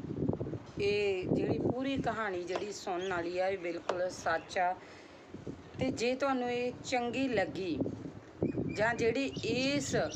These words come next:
ਸਿੱਖਿਆ ਨੂੰ ਸੁਣ ਕੇ ਆਪਦੇ ਮਾਂ-ਬਾਪ ਦੀ ਕਦਰ ਕਰਨ ਲੱਗ ਗਈ, ਤਾਂ ਮੈਂ ਆਪਣੇ ਆਪ ਨੂੰ ਬਹੁਤ ਭਾਗਾਂ ਵਾਲੀ ਸਮਝੂੰਗੀ ਕਿ ਮੇਰੇ ਕਹੇ ਦਾ ਕਿਸੇ ਦੇ ਉੱਤੇ ਅਮਲ ਹੋਇਆ। ਇਹ ਪੂਰੀ ਕਹਾਣੀ ਵੇਖਣ ਲਈ ਤੁਸੀਂ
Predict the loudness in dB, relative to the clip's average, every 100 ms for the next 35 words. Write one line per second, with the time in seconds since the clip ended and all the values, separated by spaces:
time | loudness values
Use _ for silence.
0 | -2 -2 -2 -8 -4 -4 0 2 2 2
1 | 0 0 0 4 4 4 2 0 2 2
2 | 4 2 2 -6 -2 0 2 0 2 2
3 | 2 2 0 0 0 0 -2 -2 0 0
4 | -2 -4 -2 -2 0 0 0 2 0 0
5 | 0 0 0 0 -2 -4 -2 0 2 4
6 | 6 6 4 2 2 2 0 -4 -4 -2
7 | -4 -2 -2 0 -2 -6 -10 -8 0 2
8 | 4 4 4 4 2 0 -4 -4 -4 0
9 | 0 0 0 0 0 0 -2 -2 -4 0
10 | 0 0 -2 -6 -10 -10 -4 -4 -2